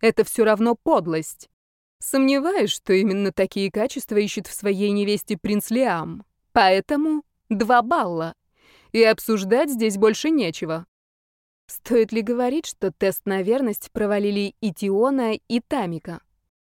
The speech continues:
И если леди Исили честно ответила на все неудобные вопросы, то леди Риоли наотрез отказалась говорить, когда дело коснулось деликатных тем.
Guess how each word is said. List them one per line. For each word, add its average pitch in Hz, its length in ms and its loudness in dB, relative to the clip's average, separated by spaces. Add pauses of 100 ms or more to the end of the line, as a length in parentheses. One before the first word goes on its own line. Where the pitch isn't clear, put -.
(280)
И 202 80 0
если 185 360 0
леди 185 420 -2
Исили 185 480 -4
честно 233 440 -2
ответила 185 420 -4
на 185 120 -2
все 185 200 -4
неудобные 185 520 -2
вопросы, 220 540 -2 (480)
то 233 100 6
леди 214 260 4
Риоли 262 380 2
наотрез 226 640 2
отказалась 185 540 0
говорить, 190 440 0
когда 196 320 0
дело 196 220 2
коснулось 202 460 -2
деликатных 202 600 -2
тем. 165 360 -8